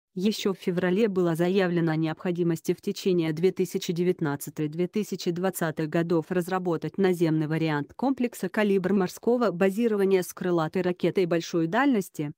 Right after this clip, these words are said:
а также наземный ракетный комплекс с гиперзвуковой ракетой большой дальности. Кроме того,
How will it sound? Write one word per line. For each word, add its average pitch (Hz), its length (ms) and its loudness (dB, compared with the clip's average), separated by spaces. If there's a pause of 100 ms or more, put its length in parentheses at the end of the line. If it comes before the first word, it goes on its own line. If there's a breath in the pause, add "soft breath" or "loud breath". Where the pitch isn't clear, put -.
(120)
а 175 100 0
также 175 320 0
наземный 170 540 2
ракетный 170 480 -2
комплекс 165 540 -2
с 160 120 -10
гиперзвуковой 190 840 0
ракетой 170 480 0
большой 165 400 0
дальности. 143 720 -4 (640)
Кроме 240 340 4
того, 139 400 -4